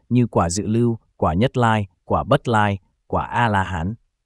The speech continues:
Trước khi Phật Thích Ca nhập diệt, ai đủ ba la mật hạnh nguyện, đều được Phật tế độ thành A-la-hán, giải thoát. Cho đến nay, giáo pháp của Đức Thế Tôn vẫn còn tồn tại, được lưu giữ, được truyền thừa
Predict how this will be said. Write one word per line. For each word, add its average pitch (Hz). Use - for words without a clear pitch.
Trước 233
khi 214
Phật -
Thích 143
Ca 127
nhập 110
diệt, 92
ai 175
đủ 104
ba 110
la 120
mật 104
hạnh 98
nguyện, 101
đều 127
được 120
Phật -
tế 139
độ 131
thành 101
A-la-hán, 101
giải 101
thoát. 123
Cho 147
đến 139
nay, 123
giáo 127
pháp -
của 117
Đức 143
Thế 135
Tôn 113
vẫn 127
còn 107
tồn 82
tại, 65
được 123
lưu 139
giữ, 123
được 110
truyền 101
thừa 90